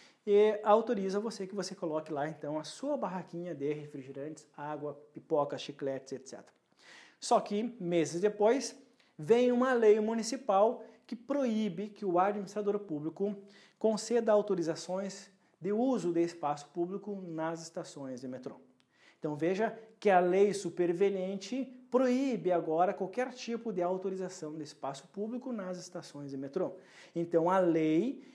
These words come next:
ela retira o ato administrativo anterior chamado autorização.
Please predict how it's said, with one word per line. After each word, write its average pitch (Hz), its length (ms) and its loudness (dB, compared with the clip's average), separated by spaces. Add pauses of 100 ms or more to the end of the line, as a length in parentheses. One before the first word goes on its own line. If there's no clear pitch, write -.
ela 170 180 6
retira 262 580 0
o 240 140 4
ato 202 300 2
administrativo 185 600 -4
anterior 180 480 -2 (280)
chamado 156 640 -6
autorização. 143 840 -10